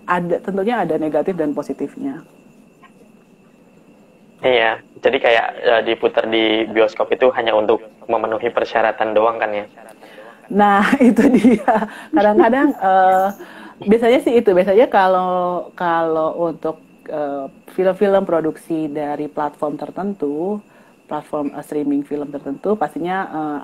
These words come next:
Speaker 1: ada negosiasi dan juga jauh lebih ketat untuk distribusinya. Ada, ada requirement-requirement yang mereka harus penuhi karena juga, eh, mau nggak mau mereka, eh, ad-, menjadi investornya film tersebut kan.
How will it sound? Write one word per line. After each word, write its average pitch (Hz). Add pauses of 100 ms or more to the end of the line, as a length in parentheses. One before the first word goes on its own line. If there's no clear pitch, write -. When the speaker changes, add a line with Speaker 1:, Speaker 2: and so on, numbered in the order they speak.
Speaker 1:
ada 160
negosiasi 156
dan 156
juga 165
jauh 170
lebih 170
ketat 185
untuk -
distribusinya. 143 (560)
Ada, 151
ada 156
requirement-requirement 151
yang 151
mereka 147
harus 156
penuhi 185
karena 175
juga, 160 (560)
eh, 147
mau 147
nggak 147
mau 156
mereka, 180
eh, 143 (120)
ad-, -
menjadi 156 (160)
investornya 147
film 143
tersebut 156
kan. 127